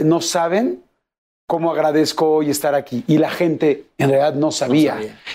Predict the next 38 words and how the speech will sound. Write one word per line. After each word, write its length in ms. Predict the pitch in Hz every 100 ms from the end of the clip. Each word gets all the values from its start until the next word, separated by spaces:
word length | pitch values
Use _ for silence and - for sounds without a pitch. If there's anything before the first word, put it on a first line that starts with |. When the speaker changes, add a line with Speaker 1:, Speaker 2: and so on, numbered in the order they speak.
| -
Speaker 1:
Y 60 | 156
la 100 | 151
gente 160 | 151
aplaude 240 | 160 156 156
así 80 | 151
como 140 | 160
de, 60 | 151
"Wow, 420 | 185 214 202 196
sí, 140 | 196
qué 100 | 190
padre 200 | 170 185
Speaker 2:
Sí, 60 | 156
Speaker 1:
que 60 | 165
estás 140 | 170
Speaker 2:
claro. 160 | 185 175
Speaker 1:
aquí". 80 | - - -
Y 80 | 156
todos 180 | 185
los 100 | 170
que 40 | 147
sabíamos 240 | 165 165
la 60 | 165
historia 200 | - 165
decimos, 320 | 147 156 139 -
Speaker 2:
Sí. 60 |
Speaker 1:
"No, 80 | 147
es 80 | 147
que 80 | 170
verdaderamente 560 | 156 143 147 151 147
no 100 | 147 139
saben 300 | 170 151 143
lo 80 | 131
que 80 |
vivimos 300 | 139 135 135
estas 200 | 120 135
dos 100 | 123
Speaker 2:
Claro, 140 | - -
Speaker 1:
semanas". 300 | - -